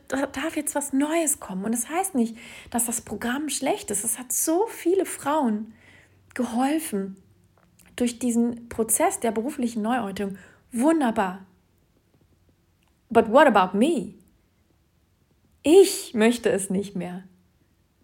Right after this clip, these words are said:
Der Markt möchte es, ja, aber ich möchte es nicht mehr. Und ich lasse es hiermit los.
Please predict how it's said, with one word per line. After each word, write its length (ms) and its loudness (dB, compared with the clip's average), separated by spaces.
Der 100 0
Markt 340 4
möchte 340 2
es, 200 4
ja, 460 -2
aber 160 0
ich 180 -4
möchte 280 -6
es 120 -10
nicht 240 -14
mehr. 160 -12
Und 80 -10
ich 140 -14
lasse 260 -6
es 140 -4
hiermit 360 -8
los. 800 0